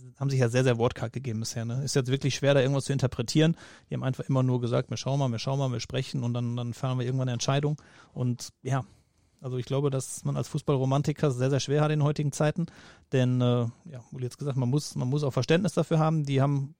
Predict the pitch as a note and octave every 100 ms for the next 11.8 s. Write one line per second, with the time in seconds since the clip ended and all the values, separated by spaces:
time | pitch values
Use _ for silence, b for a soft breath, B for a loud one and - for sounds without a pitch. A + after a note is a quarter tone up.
0 | _ - C#3 C#3 D3 B2+ - D#3 D3 D3
1 | C3 C#3 D#3 D3 C#3+ D#3 C#3+ C#3 - C3+
2 | C#3+ C#3+ C3 - C3+ C3+ - C#3 C3+ B2+
3 | - - C#3+ C3 B2+ C#3 - - B2 C#3+
4 | D3 C#3 D3 D3 D3+ b b b - -
5 | B2+ A#2 B2+ A#2+ D3 C#3 C3 C3+ C3 -
6 | b b b b b C3 B2 B2 B2 B2
7 | A#2 B2 B2 C#3 C#3 B2+ C3+ - C3+ C3+
8 | B2 B2+ A#2+ B2+ B2+ A#2+ B2 A2+ A#2+ D3
9 | D#3 D3 C3+ B2+ B2 b b _ - A#2+
10 | B2 B2+ C3 B2 A#2+ B2 C3 B2+ A#2 B2+
11 | B2+ - - C3 - A2 G#2+ -